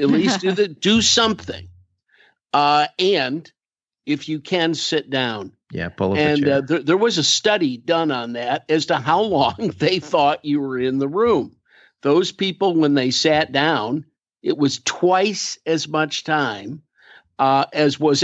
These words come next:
Speaker 1: actually spent.
Speaker 3: That's a great
Speaker 1: And
Speaker 3: idea.
Speaker 1: and I, I think it's so simple.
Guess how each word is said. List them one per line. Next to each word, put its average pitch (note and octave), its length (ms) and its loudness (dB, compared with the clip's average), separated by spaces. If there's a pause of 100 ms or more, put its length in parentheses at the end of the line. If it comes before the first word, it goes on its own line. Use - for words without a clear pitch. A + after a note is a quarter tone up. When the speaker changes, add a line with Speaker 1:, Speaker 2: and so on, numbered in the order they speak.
Speaker 1:
actually C#3 640 -2
spent. G#2 500 -8 (360)
Speaker 3:
That's G#2 180 -8
a - 40 -6
great - 220 -2
Speaker 1:
And - 80 -4
Speaker 3:
idea. - 320 -16 (120)
Speaker 1:
and E3 240 2
I, D#3+ 220 0
I D#3+ 140 2
think F3+ 340 0
it's D3 240 -6
so G#3 360 0
simple. F3+ 720 -4